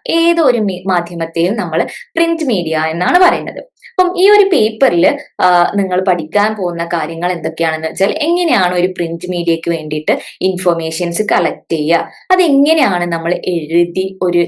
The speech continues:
ആ, റിപ്പോർട്ട് ആക്കുക, അതിനുശേഷം അതെങ്ങനെയാണ് എഡിറ്റ് ചെയ്യുക, അതിനുശേഷം എങ്ങനെയാണ് അത് ഡിസൈൻ ചെയ്ത് ഒരു ന്യൂസ് പേപ്പർ അല്ലെങ്കിൽ ഒരു മാഗസിൻ രൂപത്തിലാക്കി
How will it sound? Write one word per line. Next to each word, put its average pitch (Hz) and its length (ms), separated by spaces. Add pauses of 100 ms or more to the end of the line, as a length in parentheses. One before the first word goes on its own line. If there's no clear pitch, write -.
(280)
ആ, 160 160
റിപ്പോർട്ട് 190 600
ആക്കുക, 151 540 (200)
അതിനുശേഷം 233 600
അതെങ്ങനെയാണ് 175 640
എഡിറ്റ് 185 480
ചെയ്യുക, 156 400 (240)
അതിനുശേഷം 349 580 (100)
എങ്ങനെയാണ് 185 540
അത് 165 140
ഡിസൈൻ 202 500
ചെയ്ത് 170 260
ഒരു 170 100
ന്യൂസ് 165 340
പേപ്പർ 311 300
അല്ലെങ്കിൽ 160 380
ഒരു 165 100
മാഗസിൻ 285 540
രൂപത്തിലാക്കി 160 720